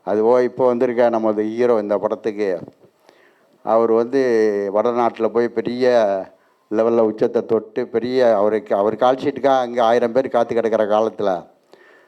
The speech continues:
நம்ம தமிழ்நாட்டை நேசிச்சு, நம்ம தமிழ்நாட்டுல வந்து அவரே ப்ரொடியூஸ் பண்ணி டைரக்டரா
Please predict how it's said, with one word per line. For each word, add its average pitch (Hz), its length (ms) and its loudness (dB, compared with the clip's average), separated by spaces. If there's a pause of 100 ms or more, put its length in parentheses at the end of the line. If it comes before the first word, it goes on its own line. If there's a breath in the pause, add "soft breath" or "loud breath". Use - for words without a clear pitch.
(220 soft breath)
நம்ம 117 200 2
தமிழ்நாட்டை 127 640 0
நேசிச்சு, 113 720 -2 (920 soft breath)
நம்ம 107 200 0
தமிழ்நாட்டுல 113 580 0
வந்து 113 360 0
அவரே 135 440 2 (800)
ப்ரொடியூஸ் 131 340 -2
பண்ணி 113 420 -4 (1500 soft breath)
டைரக்டரா 113 640 2